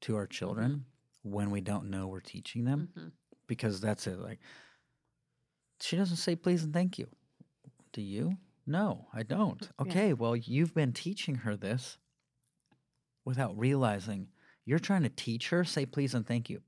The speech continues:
Speaker 1: But what you're really teaching her is not to say it
Speaker 2: Yeah.
Speaker 1: by how you're living, not by what you're saying.
Speaker 2: Yeah.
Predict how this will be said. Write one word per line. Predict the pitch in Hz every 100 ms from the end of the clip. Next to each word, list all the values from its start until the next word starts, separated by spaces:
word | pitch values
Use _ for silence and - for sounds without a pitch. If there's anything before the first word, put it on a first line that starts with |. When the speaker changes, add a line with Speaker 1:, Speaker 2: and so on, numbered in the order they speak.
| -
Speaker 1:
But | 120
what | 127 135
you're | 127
really | 101 113 151
teaching | 165 185 185 180
her | 180 190
is | 127
not | 127 127 127
to |
say | 120 110 104
it | 95 - - -
Speaker 2:
Yeah. | 165 -
Speaker 1:
by | - 113
how | 123
you're | 117 98
living, | 127 127 104 101
not | 107 110
by | 104
what | 101 92
you're | 101
saying. | - 104 101 90 - _
Speaker 2:
Yeah. | 165